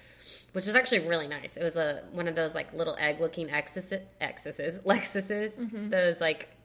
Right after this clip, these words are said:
Speaker 1: they don't think they make them anymore, but little baby S U Vs. And I drove that until I got my Prius. When I didn't get my
Speaker 2: Nice.
Speaker 1: Prius till I was twenty-five. So I drove that for when I was, for nine years.
Speaker 2: Yeah. I was shocked I drove my other car for as long as I did. I had it from two thousand ten to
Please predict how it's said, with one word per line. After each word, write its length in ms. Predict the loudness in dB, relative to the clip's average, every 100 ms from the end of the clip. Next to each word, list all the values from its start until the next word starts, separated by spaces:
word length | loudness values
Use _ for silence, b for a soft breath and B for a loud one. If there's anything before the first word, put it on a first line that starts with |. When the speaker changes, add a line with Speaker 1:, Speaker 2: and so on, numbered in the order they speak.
| _ -4
Speaker 1:
they 100 | 0
don't 120 | 0
think 140 | -2 -2
they 80 | -2
make 180 | -2
them 140 | -4 -6
anymore, 320 | -6 -4 -4
but 160 | -4 4
little 200 | 6 8
baby 240 | 6 6
S 160 | 2 2
U 60 | -2
Vs. 360 | -2 -2 -4 -16 B B B B B
And 100 | 4
I 60 | 6
drove 180 | 8 6
that 160 | 6 6
until 160 | 2
I 60 | 0
got 100 | -2
my 60 | -4
Prius. 480 | -4 -4 -4 -8 -12 -20 _ _ -14
When 180 | -4 -2
I 160 | 0 0
didn't 160 | 0
get 100 | 0 -2
my 80 |
Speaker 2:
Nice. 100 | -2
Speaker 1:
Prius 180 | -2 -4
till 100 | -4
I 20 | -10
was 60 |
twenty-five. 520 | -10 -12 -8 -6 -6 -8 -16 -20 _ _ b b b -2
So 120 | 4
I 60 | 6
drove 220 | 8 8
that 380 | 4 2 -4 -10
for 200 | -4 0
when 100 | 2
I 40 |
was, 160 | 0 -4 -4
for 120 | 0
nine 280 | 4 6 4
years. 400 | 0 -4 -6 -8 -8 -20 _ -20 -6
Speaker 2:
Yeah. 320 | -2 0 -2 -8 -12
I 120 | -6 -4
was 160 | -4
shocked 280 | -4 -4 -4
I 80 | -8
drove 280 | -6 -8 -8 -12 -10
my 220 | -4 -2
other 160 | -2 -4
car 260 | -6 -6 -6
for 100 | -6
as 100 | -6
long 240 | -6 -8
as 80 | -8
I 100 | -8
did. 360 | -4 -4 -4 -4
I 80 | -4
had 120 | -4
it 80 | -4
from 160 | -10 -6
two 140 | -2
thousand 260 | -2 -2 -6
ten 260 | -6 -6
to 120 | -6